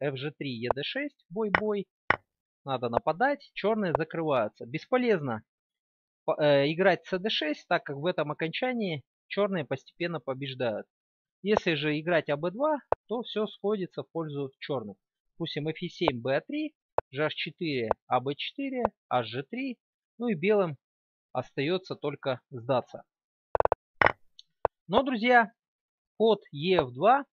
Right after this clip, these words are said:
все-таки несет в себе, э, прикольную ловушку. Если черные ошибутся, то есть в этой позиции ход А Б шесть не напрашивается, напрашивается ход Ф Е три. То есть кажется, что белые должны отходить, либо Д Е пять, либо Д Ц пять.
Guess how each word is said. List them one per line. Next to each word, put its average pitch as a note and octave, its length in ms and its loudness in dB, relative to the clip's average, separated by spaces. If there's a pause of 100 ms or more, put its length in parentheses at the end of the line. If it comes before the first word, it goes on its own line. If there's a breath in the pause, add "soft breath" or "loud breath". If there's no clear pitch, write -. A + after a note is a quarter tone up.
(840)
все-таки G3+ 420 -2
несет G3 380 -2
в - 60 -20
себе, E3 400 0 (720)
э, B2 200 0
прикольную F#3+ 560 0
ловушку. F3+ 480 0
Если G3+ 280 0
черные E3 480 2
ошибутся, F3+ 640 -2 (500)
то - 60 -8
есть D#3+ 100 -4
в A3 40 0
этой C#4+ 180 2
позиции G3 720 0 (480)
ход G#3+ 180 4
А F#3 60 4
Б F3 100 0
шесть - 320 -4
не G3 80 -2
напрашивается, F#3 720 -2
напрашивается F3 720 -2
ход F3+ 320 -6
Ф D#3+ 160 -2
Е F3 160 -6
три. B2 260 -8 (440)
То - 40 -12
есть C#3 80 -10
кажется, G3 400 4
что E3+ 220 -4
белые E3 320 2
должны D#3 300 -4
отходить, A3 600 -4
либо F3 300 -2
Д E3+ 100 -2
Е F3+ 140 2
пять, E3+ 340 -2
либо D#3 220 -2
Д D#3 160 -4
Ц - 160 -14
пять. B2+ 260 -2